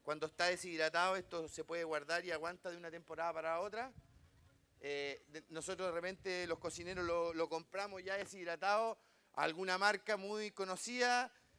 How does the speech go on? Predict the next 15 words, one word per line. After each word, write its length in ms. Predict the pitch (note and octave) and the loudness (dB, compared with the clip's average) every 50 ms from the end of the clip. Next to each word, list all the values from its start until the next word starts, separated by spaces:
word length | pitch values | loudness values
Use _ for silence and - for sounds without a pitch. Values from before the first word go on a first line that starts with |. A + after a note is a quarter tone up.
| - - _ - | -20 -20 _ -6
eh, 280 | - E3+ E3+ F3 F3 F3 E3+ | -2 2 2 4 2 2 0
y 80 | F#3+ F3 | -4 -4
que 160 | - F3 F3+ | -2 -2 0
dice 600 | F#3 G#3 G3+ - - G3+ G3+ G3+ G3 F#3+ F3+ E3 - | 0 0 -2 -2 0 2 2 4 2 2 0 -4 -6
Fungi 420 | - A3 B3+ B3 A3+ - - A3+ G#3 | -4 -2 -2 -2 -2 -4 -6 -6 -4
Porcini 760 | F#3+ G#3 F#3+ - - - B3+ B3 A#3+ G#3+ G3+ F#3+ F3+ E3+ E3 | -2 -2 -4 -4 -6 -6 -4 -4 -4 -4 -4 -6 -6 -6 -4
deshidratado, 920 | E3+ E3+ - G3+ G3 F#3 F3+ F3+ F#3 F3+ A3 A3 G#3+ F#3+ E3+ D#3 D3 C#3 - | -4 -4 -4 -4 -6 -2 0 0 2 4 6 6 6 6 4 2 0 -4 -6
y 80 | E3+ D#3+ | -10 -8
son 180 | - G3+ F#3+ | -6 -6 -6
productos 420 | E3 - F#3 F#3 F#3+ F#3 - F#3+ - | -6 -4 -4 -4 -4 -6 -10 -14 -12
que 120 | - F3 | -12 -10
vienen 200 | E3+ F3+ F3 E3+ | -10 -10 -10 -8
de 80 | E3 E3 | -8 -6
acá 140 | D#3 D#3+ | -4 -4
mismo, 420 | D#3+ F3+ G3+ G#3 G#3 G#3+ G#3+ G#3+ | -6 -6 -8 -8 -8 -8 -10 -10